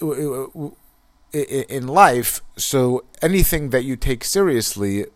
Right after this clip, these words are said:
you investigate, right? In other words, there's going to be a certain point where you're, wh-, where, I think we mentioned that, uh, even Rabbi Nachman of Breslov, I thi-, I think in the seventh Torah, says Emunah is built on emes,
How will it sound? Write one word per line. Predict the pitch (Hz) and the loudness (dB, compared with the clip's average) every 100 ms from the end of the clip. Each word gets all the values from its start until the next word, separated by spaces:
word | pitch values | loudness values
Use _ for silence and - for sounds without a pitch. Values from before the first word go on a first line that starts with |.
| _ | _
you | 113 113 110 107 - | -4 -2 -2 -4 -8
investigate, | 104 101 101 - 95 82 69 - _ | -8 0 0 0 -4 -8 -10 -14 _
right? | 90 107 123 - - - - | 0 0 0 -6 -20 -20 -6
In | 131 | 2
other | 147 | 4
words, | 135 127 135 | 4 2 0
there's | 139 123 | 0 4
going | 120 180 165 | 6 6 6
to | 131 | -4
be | 107 147 143 127 - | 2 4 6 4 0
a | 113 | -2
certain | - 139 117 | 2 0 0
point | - 135 123 113 - - | -6 -4 -2 -4 -10 -6
where | 104 107 | 0 0
you're, | 101 104 101 101 - | 2 -2 -2 -4 -8
wh-, | - 98 110 101 | -18 -14 -10 -4
where, | 110 107 101 - 127 127 120 107 127 | -2 -2 -2 -8 -14 -14 -14 -10 -8
I | 120 | -6
think | - 165 | -4 -4
we | 131 | -2
mentioned | 123 123 - 110 98 - | -2 -4 -6 -6 -6 -10
that, | 95 101 98 - | -6 -4 -4 -2
uh, | 98 98 | -2 -2
even | 87 123 | -4 -6
Rabbi | 110 | -4
Nachman | 107 117 117 | -2 -2 -2
of | 113 | -4
Breslov, | 95 90 - 82 90 | -2 -4 -4 -8 -8
I | |
thi-, | 90 87 | -6 -8
I | |
think | - 92 | -8 -10
in | 95 | -8
the | 92 | -6
seventh | - 104 113 - | -6 -6 -8 -6
Torah, | 180 175 143 131 - - - | -4 0 0 0 -6 -20 -14
says | - 131 | -4 0
Emunah | 127 135 175 151 143 | 0 0 0 2 2
is | 110 98 | 0 -2
built | 135 131 123 | 0 0 0
on | 110 | -2
emes, | - 107 85 71 - - | -2 -4 -4 -6 -8 -8